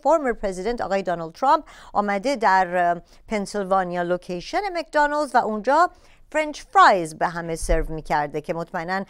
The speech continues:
خیلی از شما این رو دیدید، این کلیپ ها رو. می‌گن که ولی خود مکدونالدز در اصل کاری با این قضیه نداشته و اصلاً خودش شخصاً دعوتی نکرده بوده که آقای ترامپ بیاد چنین کاری انجام بده.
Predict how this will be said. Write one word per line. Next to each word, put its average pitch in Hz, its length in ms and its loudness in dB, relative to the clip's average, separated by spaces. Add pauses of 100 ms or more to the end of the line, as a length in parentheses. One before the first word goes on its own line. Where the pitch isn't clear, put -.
(140)
خیلی 208 220 -2
از 190 120 0
شما 190 200 -4
این 190 180 -2
رو 190 160 -2
دیدید، 185 400 -6
این 151 120 -10
کلیپ - 240 -10
ها 156 120 -2
رو. 151 160 -6 (320)
می‌گن 370 200 -2
که 392 160 -2
ولی 381 160 2
خود 359 220 -6
مکدونالدز 277 1040 0
در 254 200 2
اصل 370 200 -2
کاری 415 340 -4
با 311 80 -4
این 233 180 -6
قضیه 214 560 0 (240)
نداشته 269 840 0
و 175 160 6 (220)
اصلاً 240 320 -2 (100)
خودش 311 460 -4
شخصاً 254 400 -2 (100)
دعوتی 220 380 -2
نکرده 370 400 -4
بوده 185 180 -4
که 175 100 0
آقای 165 220 -2
ترامپ 170 400 -6
بیاد 175 160 -4
چنین 160 260 -12
کاری 165 240 -4
انجام 147 360 -6
بده. 139 240 -8